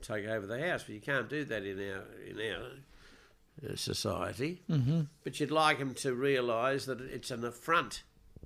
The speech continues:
Speaker 1: not only a beachfront, but an affront. You see, 'cause so many people have to live in the, the back room of a boarding house. So, fortunately, we haven't got to the stage where the people living in the back rooms of the boarding houses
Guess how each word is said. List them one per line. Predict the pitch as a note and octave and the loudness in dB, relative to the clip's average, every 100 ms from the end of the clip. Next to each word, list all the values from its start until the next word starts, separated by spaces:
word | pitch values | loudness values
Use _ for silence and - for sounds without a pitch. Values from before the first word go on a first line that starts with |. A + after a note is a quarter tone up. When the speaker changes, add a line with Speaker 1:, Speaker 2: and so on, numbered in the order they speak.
| - | -4
Speaker 1:
not | C#3 | 0
only | D3 C3 | 2 0
a | |
beachfront, | A#2 C3+ C#3 - - G2+ - | 0 -2 -4 -8 -6 -6 -6
but | B2 | -4
an | B2+ D3+ | -2 0
affront. | D#3+ - A2+ G2 - - _ _ - - - - - - - - - - - - - - - | -2 -2 -6 -6 -8 -20 _ _ -20 -6 -4 -4 -6 -12 -20 -14 -14 -14 -20 -20 -18 -16 -12
You | G#2 | -10
see, | - B2+ F#3 - | -4 -2 -2 -6
'cause | A#2 | -8
so | - B2+ | 2 2
many | A2+ G#2+ | 2 -6
people | A2 C3 A#2 A#2 A2+ | -6 -4 -4 -2 -4
have | A#2+ | -4
to | A#2+ | -4
live | A#2 A2+ | -2 -2
in | A2+ | -4
the, | A2+ A2+ G#2 | -6 -6 -6
the | G#2+ | -8
back | - A#2+ - | -4 -4 -2
room | B2 A2+ A2+ | -2 -2 -4
of | G#2+ | -6
a | A2+ | -8
boarding | - - C#3 E3+ C3+ F#2+ | -8 -6 -4 -4 -6 -8
house. | F#2+ - - - - - - - - - - - - - - | -10 -12 -14 -14 -18 8 8 8 -20 -20 -20 -20 -20 -20 -20
So, | - G#2+ A#2 C#3 | -8 -4 -2 -4
fortunately, | - F#3 F#3+ - C#3+ A#2 C3+ D3 | 4 4 6 2 -2 0 0 2
we | C#3+ | 2
haven't | C3 C3+ | 2 0
got | C#3 | -4
to | - | -4
the | B2 | -8
stage | A#2+ - B2+ A#2+ A#2+ | -6 0 0 0 -2
where | B2 | -4
the | A2 | -6
people | A2 C#3 A#2+ | -4 -4 -2
living | A#2 A#2+ A2+ | -4 -2 -4
in | |
the | G#2 | -6
back | G2 A#2 - | -4 -4 -2
rooms | A2 G#2 G#2 | -4 -6 -10
of | G2 | -10
the | F#2 | -6
boarding | A#2 B2 A2+ F#2 | -2 -2 -2 -4
houses | F#2+ G2+ C#3+ C#3+ | -6 -4 -6 -8